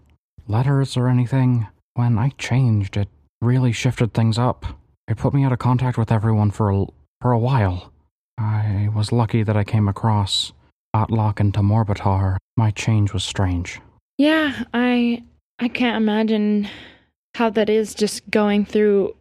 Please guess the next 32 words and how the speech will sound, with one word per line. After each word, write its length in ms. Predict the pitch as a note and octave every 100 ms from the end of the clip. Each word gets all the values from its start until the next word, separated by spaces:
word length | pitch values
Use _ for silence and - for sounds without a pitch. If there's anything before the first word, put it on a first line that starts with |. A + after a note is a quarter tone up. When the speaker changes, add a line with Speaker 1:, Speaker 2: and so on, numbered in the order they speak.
| _ -
Speaker 2:
an 160 | G3+ -
actual 480 | G3 - G#3+ G3+
physical 520 | F#3+ - F#3 F#3 F#3 F3+
change 480 | - G#3 G3+ G3+
versus, 600 | - F3+ - F3 E3 G3+
you 180 | F#3+ F3+
know, 200 | E3 F3+ - _ _ _
looking 340 | G#3+ C4 D4 C4+
like 180 | C4+
yourself 440 | C4 B3 B3 A3+ A3
and 160 | A3
changing 380 | G#3 G#3+ G#3 G3
physically, 540 | G3 G3+ G3 G3 G3 G3+
but 300 | F#3+ F#3 - _ _ _ _ -
not 300 | F#3 G3 -
looking 280 | G#3+ A#3 A3
like 200 | G3+ F3+
yourself 400 | F3+ - F3 -
and 100 | -
also 340 | F#3 G#3 -
changing 440 | F#3 - F3 E3+ E3+
physically. 640 | F3 F3 - E3+ E3+ F3+ _ _ -
You're 160 | A3
very 240 | G#3 G#3 G#3
brave, 500 | G3+ F#3+ F3+ F3+ F3 - -
and 480 | F3+ F#3 F3 F3 G#3+ - _
I've 160 | G3 F#3
always 280 | F#3+ F3+ F3+
admired 500 | F#3 E3+ E3+ D#3+ G3
you, 300 | - G#3 G#3 _ _ _ _
you 140 | F#3
know? 260 | F3+ G3